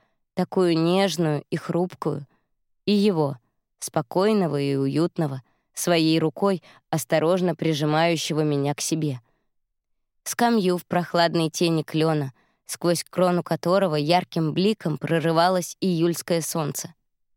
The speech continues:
Мы с Сашей выглядели так канонично вместе, так правильно, что сжималось сердце. Неужели мы правда так смотримся?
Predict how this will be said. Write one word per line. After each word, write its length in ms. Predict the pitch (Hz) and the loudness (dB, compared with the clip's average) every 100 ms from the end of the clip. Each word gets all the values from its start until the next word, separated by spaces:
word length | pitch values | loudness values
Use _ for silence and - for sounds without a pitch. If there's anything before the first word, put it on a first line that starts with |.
| _ _ _ _ _ _ - | _ _ _ _ _ _ -2
Мы 180 | 170 175 | 0 0
с 40 | |
Сашей 400 | - 226 220 196 | 0 0 0 -2
выглядели 600 | 170 208 214 214 202 185 - _ | 0 0 2 2 2 0 -4 _
так 180 | 202 - - | -4 -2 -4
канонично 680 | 180 175 170 240 - 185 | -2 0 0 -2 -2 -2
вместе, 540 | 147 160 156 143 - 156 _ _ - | 0 0 0 -2 -8 -16 _ _ -6
так 240 | 170 - | -6 -4
правильно, 600 | - 196 247 202 151 139 - _ _ - | 0 2 2 0 -4 -6 -12 _ _ -12
что 240 | - 190 | -2 0
сжималось 540 | 147 170 175 196 208 - | 0 0 2 2 0 -4
сердце. 500 | - 170 - - - _ _ _ _ _ _ _ _ _ - | -4 -4 -6 -12 -14 _ _ _ _ _ _ _ _ _ -4
Неужели 420 | 156 151 190 262 | -2 0 0 0
мы 160 | 285 269 | 0 0
правда 320 | 262 196 175 | 0 0 0
так 160 | 170 | -2
смотримся? 640 | - 190 165 - 143 - | -2 0 0 -4 -6 -8